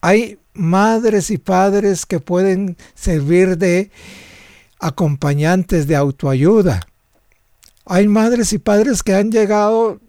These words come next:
tienen hijos excelentes y nunca les pegaron. Y ellos pueden compartir su testimonio. Yo siento que es muy importante este día que reflexionemos.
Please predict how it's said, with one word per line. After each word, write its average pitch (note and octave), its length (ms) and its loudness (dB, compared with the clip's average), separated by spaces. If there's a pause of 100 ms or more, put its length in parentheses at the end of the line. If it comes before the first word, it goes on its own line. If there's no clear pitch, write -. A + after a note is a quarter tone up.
(160)
tienen G#3 380 2
hijos A3+ 360 0
excelentes G#3+ 1040 -2 (340)
y F3 120 -2
nunca A3 380 -4
les D3+ 200 -2
pegaron. F#3+ 420 -6 (1000)
Y D#3+ 240 2
ellos C4 300 2
pueden G#3 300 0
compartir F#3 600 -2
su - 200 -6
testimonio. A#2 840 -6 (480)
Yo F#3+ 160 2
siento A3+ 460 0
que - 100 -2
es G#3 100 0
muy A3 220 -2
importante G#3 1120 -2
este G3 400 -4
día G3 400 0 (500)
que F#3 380 -2 (100)
reflexionemos. F#3 1300 -4